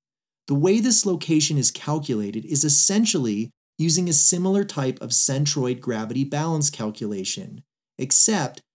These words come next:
that each unit of weight is represented by a single person's location. The variation on this type of center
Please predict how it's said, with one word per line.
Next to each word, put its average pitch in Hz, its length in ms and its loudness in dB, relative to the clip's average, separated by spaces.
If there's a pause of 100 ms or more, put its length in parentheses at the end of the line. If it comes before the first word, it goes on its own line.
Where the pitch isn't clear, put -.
(100)
that 135 240 -6
each 202 320 2
unit 160 380 2
of 117 120 -6
weight 127 720 0
is 123 220 0
represented 139 680 -2
by 123 120 -6
a 120 120 -4
single 160 520 0
person's 123 580 -4
location. 107 800 -6 (1200)
The 143 80 2
variation 165 760 2
on 120 180 -6
this 120 180 -2
type 113 260 -8
of 110 140 -4
center 101 580 -4